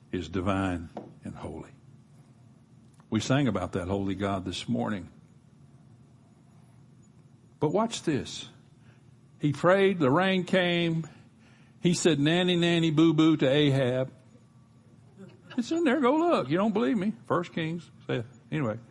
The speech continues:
it's repeated in Hezekiah and the book of Paul, by the way. You know, y'all didn't laugh nearly enough at that.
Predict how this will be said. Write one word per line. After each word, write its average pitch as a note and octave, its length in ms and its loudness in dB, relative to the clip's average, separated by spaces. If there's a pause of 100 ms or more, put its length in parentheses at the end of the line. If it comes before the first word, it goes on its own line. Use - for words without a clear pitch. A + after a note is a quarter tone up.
(960)
it's - 160 -6
repeated C3+ 460 2
in A2 120 0
Hezekiah A#2 640 0
and G#2 140 -4
the G2+ 40 -4
book G#2+ 220 -2
of - 80 -8
Paul, - 320 -2
by E2+ 140 -8
the D#2+ 100 -12
way. E2 180 -14 (3000)
You A#2+ 100 0
know, C3+ 80 4
y'all C#3 220 6
didn't E3 160 4
laugh C#3+ 240 4
nearly D3 260 4
enough B2 300 0
at - 80 -8
that. - 260 -12